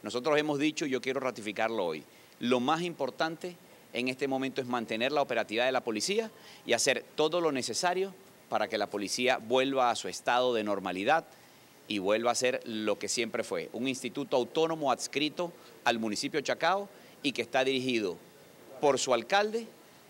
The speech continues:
e indirectamente por sus vecinos. La policía es un organismo que goza del apoyo y el respaldo de los vecinos de Chacao y es en nombre y representación de ellos que hoy vengo acá. Además, vengo también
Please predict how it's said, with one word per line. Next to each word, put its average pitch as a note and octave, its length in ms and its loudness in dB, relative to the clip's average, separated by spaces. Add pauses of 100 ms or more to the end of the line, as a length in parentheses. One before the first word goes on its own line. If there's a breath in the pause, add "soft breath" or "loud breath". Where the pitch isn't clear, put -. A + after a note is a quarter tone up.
(380)
e G#2+ 100 0
indirectamente A#2+ 840 -2 (220)
por A2+ 180 0
sus A2+ 160 -4
vecinos. A2 580 -4 (220 loud breath)
La A#2 160 0
policía A#2 340 0
es C#3+ 60 0
un D3 140 0
organismo D3 640 -2 (420 loud breath)
que B2+ 140 2
goza E3 580 4 (380)
del C3+ 180 6
apoyo F#3+ 560 4
y D3+ 140 2
el C3+ 80 4
respaldo F3+ 500 0
de E3 80 -2
los C#3 100 2
vecinos D3+ 320 0
de D3 60 -2
Chacao D3+ 320 2
y C#3 120 0
es C#3 40 0
en D3+ 140 -4
nombre D#3+ 240 -2
y - 20 -2
representación B2+ 540 -4
de C3+ 100 2
ellos F3+ 340 -4
que - 80 -6
hoy A2+ 120 2
vengo A#2+ 240 0
acá. - 260 -4 (400 loud breath)
Además, C3+ 580 4 (420 loud breath)
vengo C3+ 340 2
también C#3 500 2